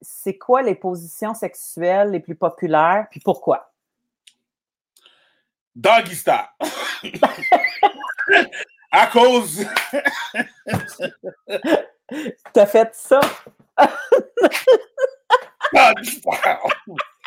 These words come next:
Speaker 2: <laughs>
Speaker 1: Mais, mais il y en a qui sont pas des, des, des ass men. Puis là, on parle d'une position hétérosexuelle, on s'entend, là, c'est très, euh, c'est, bon, ou,
Speaker 2: Ah, mais
Speaker 1: ou gay, là, mais
Speaker 2: Doggy style, c'est pas nécessairement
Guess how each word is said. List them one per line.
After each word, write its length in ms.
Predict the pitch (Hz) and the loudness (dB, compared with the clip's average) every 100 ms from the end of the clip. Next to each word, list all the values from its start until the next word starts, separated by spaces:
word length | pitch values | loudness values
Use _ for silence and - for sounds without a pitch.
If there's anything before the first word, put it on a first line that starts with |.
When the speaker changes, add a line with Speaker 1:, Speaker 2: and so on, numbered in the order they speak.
| - - _ _ | -6 -10 _ _
Speaker 2:
<laughs> 600 | 147 - - 175 240 - _ - - | -4 -2 -2 -4 -4 -4 _ -4 0
Speaker 1:
Mais, 260 | 214 233 233 - 208 | 2 0 -2 -8 -4
mais 180 | 233 | 0
il 40 | 247 | 4
y 60 | 240 | 4
en 120 | 233 | 4
a 60 | - | 0
qui 120 | - | -2
sont 140 | - 214 | -2 0
pas 120 | 226 | 0
des, 220 | 220 175 - | -2 -4 -8
des, 280 | 170 214 196 | -6 -4 -4
des 200 | 208 185 | -4 -2
ass 280 | 202 208 - | -2 -4 -6
men. 160 | 214 285 392 240 - _ _ _ _ _ _ _ _ _ _ _ | -10 -10 -10 -16 -20 _ _ _ _ _ _ _ _ _ _ _
Puis 80 | 220 | 2
là, 80 | 254 | 2
on 60 | 220 | 4
parle 200 | 233 208 | 4 2
d'une 120 | 190 | -2
position 440 | 202 185 - 214 | -4 -8 -6 -6
hétérosexuelle, 640 | 208 175 175 175 - 190 214 | -6 -6 -6 -8 -8 -6 -6
on 80 | 165 | -6
s'entend, 360 | 165 151 208 | -10 -8 -6
là, 140 | 226 214 | -6 -8
c'est 160 | 156 - | -10 -12
très, 420 | 175 170 165 160 | -4 -2 -2 -2
euh, 260 | 147 147 | -4 -6
c'est, 140 | 151 160 | -8 -8
bon, 160 | 151 185 | -6 0
ou, 120 | 190 | 2
Speaker 2:
Ah, 60 | 190 | 4
mais 180 | 143 | 2
Speaker 1:
ou 240 | 131 - 156 | -2 -6 -8
gay, 180 | 190 247 | -6 -2
là, 140 | 226 | -2
mais 220 | 208 170 156 | -2 -2 -2
Speaker 2:
Doggy 180 | 151 151 | -4 -4
style, 260 | 165 175 160 | 4 4 2
c'est 180 | 135 _ | -12 _
pas 340 | 160 151 147 143 | -4 0 0 -2
nécessairement 840 | 135 131 131 - 120 127 123 131 | -6 -12 -12 -12 -6 -4 -4 -8